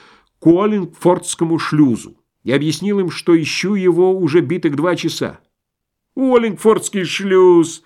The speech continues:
отвечали они. "Да бог с вами, сэр! Вот же больше года, как его упразднили!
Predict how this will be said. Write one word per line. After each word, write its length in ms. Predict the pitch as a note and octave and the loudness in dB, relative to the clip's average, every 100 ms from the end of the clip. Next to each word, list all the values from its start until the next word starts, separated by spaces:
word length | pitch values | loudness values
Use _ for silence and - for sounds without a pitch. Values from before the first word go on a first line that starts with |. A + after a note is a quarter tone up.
| _ - | _ -10
отвечали 560 | D3 E3 E3 E3+ E3 | -4 -2 0 0 0
они. 360 | E3 D#3+ D3+ C3 _ E3+ | 0 -2 -6 -10 _ 0
"Да 160 | A#3+ | 0
бог 260 | A3 A#3+ G3 | 2 0 0
с 100 | F#3+ | 0
вами, 240 | F3 D3+ | 0 0
сэр! 480 | C3 A3+ F#3+ A#2+ - _ _ _ - | 0 0 0 -2 -8 _ _ _ -2
Вот 160 | G#3 | -2
же 140 | F3+ G3 | 0 0
больше 360 | G#3+ G3+ G#3 | 0 0 0
года, 280 | E3+ G#3 A3 | 2 2 2
как 200 | A3 G#3 | 0 -2
его 220 | G#3 G3+ | 2 2
упразднили! 800 | G3 F#3+ F#3+ D#3+ F#3+ B2+ D#2 _ | 2 2 0 0 0 -2 -4 _